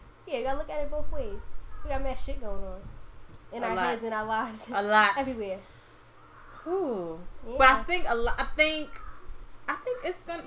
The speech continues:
Speaker 2: it's like cause for inspiration.
Speaker 1: What is this?
Speaker 2: Everything. Like, not just this, but like, like you said, like, we got a lot of things
Speaker 1: Yeah.
Speaker 2: going, a lot of things happening
Speaker 1: Right.
Speaker 2: in our head. And
Speaker 1: Yeah.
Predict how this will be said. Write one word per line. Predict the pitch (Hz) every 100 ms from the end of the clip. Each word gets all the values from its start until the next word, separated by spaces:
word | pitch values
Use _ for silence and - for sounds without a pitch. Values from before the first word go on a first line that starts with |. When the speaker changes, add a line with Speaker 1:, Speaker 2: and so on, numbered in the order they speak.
| 269
Speaker 2:
it's | 269
like | 294 277
cause | - 320
for | -
inspiration. | 277 285 - 240 339 - - 156 156 196 - - - - - - 247
Speaker 1:
What | 233 208
is | 214 - -
this? | 320 - - -
Speaker 2:
Everything. | 320 403 - 226 185
Like, | 208 233
not | 247 - - - - -
just | 233 226 -
this, | 202 285 311 -
but | 214 202
like, | 190 185 180 - - - - - - - -
like | - 202
you | 208 -
said, | 240 196 180
like, | 175 - 214
we |
got | 202 175
a | 175
lot | 175 170
of | 156 -
things | 160 143 143 - - -
Speaker 1:
Yeah. | 440
Speaker 2:
going, | 359 214 147 - - - -
a |
lot | - -
of |
things | - - -
happening | - - - -
Speaker 1:
Right. | 359 262 - - -
Speaker 2:
in | 170
our |
head. | 160 165 156 - - -
And | - 403
Speaker 1:
Yeah. | 240